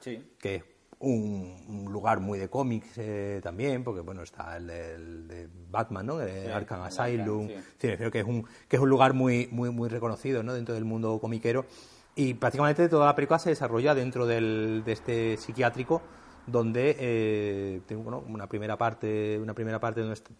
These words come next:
Speaker 2: no está en el psiquiátrico,
Speaker 1: Ujú.
Speaker 2: y esta segunda parte que tiene la película, eh, que le da lugar a, un poco a, a, a Shyamalan, pues, a jugar mucho con el, con el espacio, ¿no? A jugar mucho con, con los, eh, con los encuadres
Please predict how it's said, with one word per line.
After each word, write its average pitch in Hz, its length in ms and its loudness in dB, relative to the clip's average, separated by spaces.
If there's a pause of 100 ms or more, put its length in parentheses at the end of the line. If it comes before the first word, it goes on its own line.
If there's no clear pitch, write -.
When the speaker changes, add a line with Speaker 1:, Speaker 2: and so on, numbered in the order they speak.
Speaker 2:
no 113 160 0
está 110 180 -4
en 110 80 -2
el 104 60 -4
psiquiátrico, 123 480 -2
Speaker 1:
Ujú. 110 480 -12
Speaker 2:
y 117 140 2
esta 104 160 -2
segunda 107 260 -4
parte 107 240 -2
que 104 80 -6
tiene 107 140 -4
la 104 60 -6
película, 113 300 -4 (520)
eh, 135 500 4 (960)
que 151 180 10
le 180 100 12
da 170 180 10
lugar 175 360 8
a, 175 140 6
un 147 120 -2
poco 160 240 6
a, 151 280 8
a, 135 500 4
a 127 40 -4
Shyamalan, 143 460 2
pues, - 200 -2
a 127 40 -6
jugar 117 300 0
mucho 123 260 0
con 131 140 4
el, 107 420 0
con 95 120 -4
el 92 80 -4
espacio, 98 460 -6
¿no? 135 100 -2
A 139 60 -4
jugar 104 240 -4
mucho 104 260 -6
con, 110 340 -4
con 104 200 -4
los, 101 420 -4
eh, 104 380 -2
con 113 120 -4
los 107 100 -4
encuadres 117 440 0